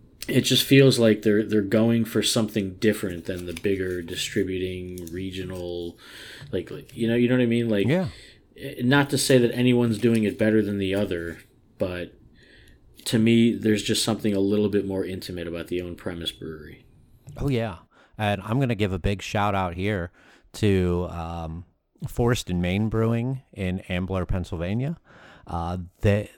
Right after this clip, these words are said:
Speaker 2: that brewery to me is the epitome of everything that I love about, uh, brewing, uh, own premise,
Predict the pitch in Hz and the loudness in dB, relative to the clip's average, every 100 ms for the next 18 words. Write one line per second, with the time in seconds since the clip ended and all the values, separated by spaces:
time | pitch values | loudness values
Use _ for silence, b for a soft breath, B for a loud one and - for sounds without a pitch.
0 | _ _ - 98 - 110 139 - 120 113 | _ _ -16 -10 0 2 2 0 4 6
1 | 107 101 98 95 92 90 101 - 104 95 | 6 6 4 2 0 -2 -4 -2 2 4
2 | 95 92 90 92 90 _ 113 87 104 92 | 4 2 0 -4 -8 _ -2 0 0 0
3 | - 98 101 95 90 - - 101 90 98 | 2 2 2 2 0 -4 -4 -2 2 2
4 | 92 98 92 87 85 85 87 90 87 87 | 2 0 0 0 -2 -2 0 -2 -2 -2
5 | 82 80 - B B B - 90 85 80 | -2 -4 -10 B B B -4 0 0 -2
6 | - _ - 127 98 87 - _ _ - | -8 _ -16 -10 -8 -8 -12 _ _ 4
7 | 95 110 117 113 113 113 b b b - | 8 8 8 6 2 0 b b b -4
8 | 87 85 87 113 107 107 110 104 104 98 | -2 0 2 4 6 4 2 2 4 2
9 | - - - | 0 -6 -10